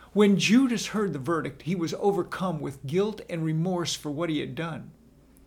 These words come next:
So he took the thirty silver coins,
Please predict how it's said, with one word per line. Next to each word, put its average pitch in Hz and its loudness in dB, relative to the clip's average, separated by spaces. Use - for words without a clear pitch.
So - -2
he 202 0
took - -2
the 240 -2
thirty 202 2
silver 185 -2
coins, 147 -8